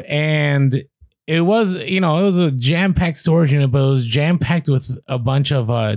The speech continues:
tool cabinets. And when I opened the tool cabinets, it was just, like, all kinds of randomness. And I couldn't tell,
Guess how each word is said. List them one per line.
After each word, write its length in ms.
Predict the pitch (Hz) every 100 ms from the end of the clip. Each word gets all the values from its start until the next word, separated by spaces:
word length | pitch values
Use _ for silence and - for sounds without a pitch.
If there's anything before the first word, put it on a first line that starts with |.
| -
tool 640 | - 160 147 151 151 135 113
cabinets. 680 | 147 143 160 196 - - - _ _ _ _ -
And 160 | 131 139
when 120 | 135
I 80 | 127
opened 340 | 160 165 165
the 60 | 131
tool 240 | - 247
cabinets, 460 | - 135 123 127 120
it 40 |
was 100 | 135
just, 280 | 117 143 -
like, 280 | 123 110 - _ _ _
all 200 | 175 160 139
kinds 280 | 156 143
of 60 | 127
randomness. 580 | 117 117 110 104 98 -
And 220 | 165 160
I 80 | 160
couldn't 340 | - 208 180
tell, 380 | 143 165 156 147